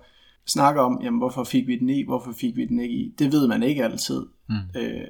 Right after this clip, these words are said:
Speaker 1: nogle gange ved man det, fordi der er opstået noget i mediebilledet, i nyhedsbilledet, som gør, at der ikke er plads til
Speaker 2: Ja, og
Speaker 1: vores
Speaker 2: som, som du også s-,
Speaker 1: historie.
Speaker 2: nævn-, nævnte tidligere, altså det her med at følge op, og så rent faktisk, øh,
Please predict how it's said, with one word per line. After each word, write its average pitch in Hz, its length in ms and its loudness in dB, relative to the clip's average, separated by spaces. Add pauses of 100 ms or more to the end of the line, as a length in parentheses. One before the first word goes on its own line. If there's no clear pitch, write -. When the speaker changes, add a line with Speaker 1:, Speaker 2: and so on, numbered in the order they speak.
(120)
Speaker 1:
nogle 139 220 0
gange 123 220 0
ved 147 80 2
man 117 160 0
det, - 120 -6
fordi 127 220 -2
der - 140 -2
er 107 100 -2
opstået 123 600 -4 (360)
noget 117 440 -2 (140)
i 139 140 0
mediebilledet, 135 720 0
i 127 60 0
nyhedsbilledet, 139 720 -2
som 104 180 -4
gør, 123 160 0
at 120 120 -6
der 95 60 -2
ikke 123 160 0
er 113 40 -2
plads 139 440 0
til - 180 -8 (340)
Speaker 2:
Ja, 104 300 2
og 104 60 0
Speaker 1:
vores - 240 4
Speaker 2:
som, 104 220 2
som 107 80 2
du 107 120 -2
også 110 300 0
s-, - 160 -4
Speaker 1:
historie. 110 260 4
Speaker 2:
nævn-, 120 120 4
nævnte 117 320 4
tidligere, 110 360 2
altså 95 200 -2
det 107 140 -2
her 107 120 0
med 107 120 2
at 101 100 0
følge 95 260 -2
op, 107 180 -4
og 104 100 -4
så 101 120 -2
rent 98 300 -4
faktisk, 98 540 -4
øh, 90 580 -6